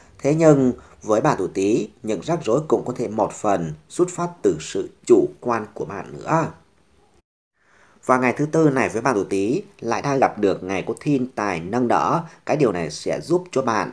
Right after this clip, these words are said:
không cần phải quá lo lắng về vấn đề liên quan tới tiền bạc. Thậm chí có người còn gom góp được một khoản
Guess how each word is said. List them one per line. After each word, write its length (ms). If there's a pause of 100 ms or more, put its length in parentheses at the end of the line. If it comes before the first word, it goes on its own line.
(120)
không 360
cần 240
phải 280
quá 220
lo 260
lắng 260
về 120
vấn 200
đề 220
liên 280
quan 220
tới 160
tiền 200
bạc. 280 (360)
Thậm 280
chí 320 (220)
có 140
người 320
còn 300
gom 220
góp 280
được 200
một 160
khoản 300